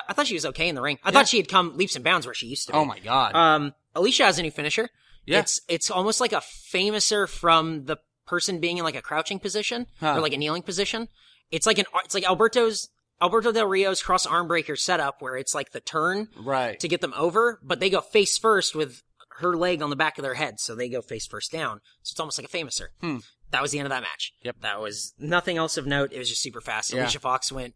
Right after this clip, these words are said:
Speaker 1: "Ah," and that was it.
Speaker 2: That was it.
Speaker 1: Yep. She high, she picked up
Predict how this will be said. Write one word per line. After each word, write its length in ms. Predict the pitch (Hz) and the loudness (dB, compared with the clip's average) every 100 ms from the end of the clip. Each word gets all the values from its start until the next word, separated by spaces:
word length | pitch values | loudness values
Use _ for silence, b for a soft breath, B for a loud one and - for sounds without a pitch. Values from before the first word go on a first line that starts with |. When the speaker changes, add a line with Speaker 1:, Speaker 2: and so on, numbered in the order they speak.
| - | -8
Speaker 1:
"Ah," 460 | 392 403 392 349 339 | -2 0 2 0 -4
and 120 | 254 294 | -8 -10
that 60 | |
was 100 | 113 | -10
it. 80 | 95 - _ _ b b _ | -16 -20 _ _ b b _
Speaker 2:
That 100 | 107 | -14
was 100 | 107 | -12
it. 140 | 107 - | -14 -4
Speaker 1:
Yep. 160 | 175 - _ - | -4 -4 _ -6
She 140 | 196 | -2
high, 180 | 165 190 | 6 6
she 200 | - 170 | 6 -2
picked 200 | 196 190 | -2 2
up 200 | 185 | 2